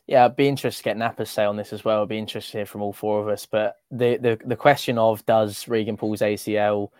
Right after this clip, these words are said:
tear open up the League One promotion race? He's a massive, massive loss. Can't overstate that enough. Jake stated it really well there.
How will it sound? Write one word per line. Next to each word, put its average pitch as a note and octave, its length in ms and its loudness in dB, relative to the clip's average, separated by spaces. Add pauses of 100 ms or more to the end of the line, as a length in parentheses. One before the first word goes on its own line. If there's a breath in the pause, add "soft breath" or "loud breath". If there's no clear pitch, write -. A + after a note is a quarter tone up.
(280 soft breath)
tear G#2 280 2
open G#2 240 -2
up G2+ 100 -4
the G2+ 60 -4
League G#2 180 -2
One G#2 140 -4
promotion G#2+ 420 -6
race? G#2+ 300 -2
He's B2 100 -4
a B2 60 0
massive, B2+ 420 0
massive A2 320 -8
loss. G#2+ 480 -6
Can't A2+ 220 4
overstate G#2 400 0
that E2 100 -2
enough. F#2 240 -4
Jake G2+ 260 -2
stated G2 280 -2
it F2+ 60 -2
really G2+ 140 -4
well G#2 220 -2
there. G#2+ 240 -2